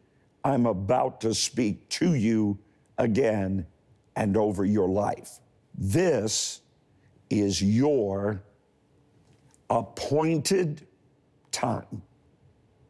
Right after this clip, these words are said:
God has spoken deeply to my heart that He has heard your cries.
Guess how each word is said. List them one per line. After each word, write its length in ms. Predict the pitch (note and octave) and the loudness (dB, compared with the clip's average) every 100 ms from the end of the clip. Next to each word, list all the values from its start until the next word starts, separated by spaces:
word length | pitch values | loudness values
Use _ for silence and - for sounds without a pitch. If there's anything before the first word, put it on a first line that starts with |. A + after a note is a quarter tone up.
| _ _ _ _ _ _ - - - _ - | _ _ _ _ _ _ -20 -20 -20 _ 0
God 280 | C#3 F3+ D#3 | 2 2 2
has 280 | B2+ C3+ - | 2 2 0
spoken 760 | - - E3+ - F3 E3+ C3 | 0 0 0 0 -2 0 0
deeply 460 | C#3+ D3+ C#3 C3 A2+ | 0 0 0 0 0
to 140 | A#2 | -2
my 220 | G#2 G#2+ | -2 -2
heart 520 | G2+ - C3+ D3 E3 - _ _ _ _ _ _ _ _ - _ _ _ | -4 0 0 0 -2 -12 _ _ _ _ _ _ _ _ -20 _ _ _
that 160 | G2 G2+ | -4 -2
He 240 | A2+ A#2+ | 0 0
has 340 | A2 G#2 A2 F#2+ | 0 0 0 -2
heard 760 | - C#3 D3+ D#3+ E3+ D#3 E3 - _ _ _ _ _ _ _ _ | -4 0 2 2 0 -2 -8 -12 _ _ _ _ _ _ _ _
your 520 | A2 G#2+ A2+ C3+ C3+ | 0 2 4 2 0
cries. 600 | G#2 C3 A2 G2 - - | -2 -2 -2 -2 -8 -8